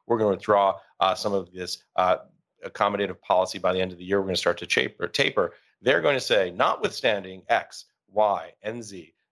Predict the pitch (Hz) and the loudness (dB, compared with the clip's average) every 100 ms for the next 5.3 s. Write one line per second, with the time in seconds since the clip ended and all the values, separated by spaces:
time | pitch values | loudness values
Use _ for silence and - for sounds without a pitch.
0 | - 107 - 151 196 - - 139 135 135 | -16 -14 -4 -4 -2 -6 0 0 0 -4
1 | 92 87 87 87 - 120 156 147 139 123 | -4 -4 -8 -8 -2 -2 -2 0 -2 0
2 | 107 101 - 92 95 90 _ _ - 123 | -4 -6 -10 -10 -10 -14 _ _ -8 -2
3 | 233 202 147 120 110 98 131 104 117 196 | 0 2 2 2 0 2 -2 0 0 0
4 | 262 208 156 123 95 90 - 101 - 98 | -2 -4 -2 -2 -2 -6 -2 -2 2 0
5 | 123 123 | 2 2